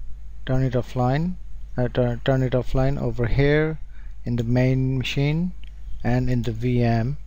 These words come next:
turn it online, and then and only then you'll get to use the hard drive, and it will show up over here.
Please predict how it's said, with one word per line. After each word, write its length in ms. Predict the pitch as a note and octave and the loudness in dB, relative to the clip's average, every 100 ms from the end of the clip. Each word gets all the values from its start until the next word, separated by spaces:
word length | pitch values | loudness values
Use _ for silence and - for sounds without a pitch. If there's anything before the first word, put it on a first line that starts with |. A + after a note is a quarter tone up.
| - | -6
turn 180 | - B2 | 0 2
it 140 | B2+ B2 | 2 0
online, 560 | A#2+ A#2 A#2+ D3 F3+ - - - - - - - | 0 0 2 2 0 -2 -6 -6 -6 -6 -4 0
and 320 | A#2 A#2 A2+ | 2 2 2
then 420 | C#3+ D3+ D3 - | 4 4 0 -2
and 300 | - B2 B2 | -2 -2 -2
only 380 | C3 D3+ D#3+ E3+ | -2 -2 2 2
then 540 | D#3 D3 C3+ B2+ C#3 B2+ | 2 2 2 2 2 2
you'll 240 | B2 B2 | 2 2
get 180 | A#2 B2 - | 2 0 0
to 260 | C#3+ F#3 - - - - - - | 0 0 -2 -4 -4 0 0 0
use 400 | A#2+ A#2+ A#2+ - | 2 4 4 4
the 160 | - D#3+ | 4 2
hard 340 | C3 D3 C#3+ | 2 2 0
drive, 540 | - A2+ G2+ - - - - - - - - - | 0 2 4 2 2 -2 0 4 4 4 0 0
and 220 | B2 A#2+ | 2 2
it 60 | - | 2
will 140 | C3+ | 0
show 320 | - C3 A#2+ | 2 2 2
up 220 | B2 C#3 A#2 | 2 2 0
over 240 | A2 A2 | 0 -2
here. 380 | G#2 B2+ A#2 | 2 2 2